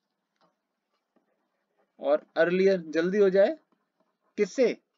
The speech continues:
Than expected, Expected, ठीक है। तो acceleration noun बना दिया हमने, आईओएन, ये तो सबको पता है। देखो आईओएन आ गया तो noun बन गया Acceleration। Accelerator क्या?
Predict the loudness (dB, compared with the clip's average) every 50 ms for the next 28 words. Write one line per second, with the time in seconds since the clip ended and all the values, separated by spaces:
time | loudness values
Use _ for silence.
0 | _ _ -20 -10 -6 -6 -6 -4 -6 -10 _ _ -20 -20 _ _ -20 -20 -20 _
1 | _ _ _ _ _ _ _ _ _ _ _ _ _ _ _ _ _ _ _ _
2 | _ _ _ _ _ _ _ _ _ _ _ _ _ _ _ _ _ _ _ _
3 | _ _ _ _ _ _ -8 -8 -8 -8 -14 _ _ -12 -12 -12 _ _ _ _
4 | -8 -8 -8 -8 -14 _ _ _ _ _ _ _ _ _ _ _ _ _ _ _
5 | _ _ _ _ _ _ _ _ _ _ _ _ _ _ _ _ _ _ _ _
6 | _ _ _ _ _ _ _ _ _ -18 -16 -16 -16 -18 -20 _ _ _ _ _
7 | _ _ _ _ _ _ _ _ _ _ _ _ _ _ _ _ _ _ _ _
8 | _ _ _ _ -18 -18 -12 _ -2 -2 -2 -2 0 0 0 0 0 -2 -2 -2
9 | -2 -2 0 0 0 0 0 -2 -2 -2 -2 -2 -2 -4 -4 -4 -4 -2 -2 -2
10 | -2 -2 -4 -6 -8 -6 -6 -6 -6 -6 -6 -8 -8 -8 -6 -6 -6 -6 -4 -4
11 | -6 -6 -8 -8 -6 -6 -4 -4 -4 -4 -4 -6 -6 -6 -6 -8 -8 -10 -10 -10
12 | -8 -8 -8 -8 -8 -8 -10 -12 -14 -18 _ _ _ _ _ _ _ _ _ _
13 | _ -18 -16 -14 -12 -12 -10 -12 -12 -14 -16 -20 _ _ _ _ _ _ _ _
14 | _ -2 -2 0 2 2 2 2 2 -2 -4 -6 -6 -2 0 0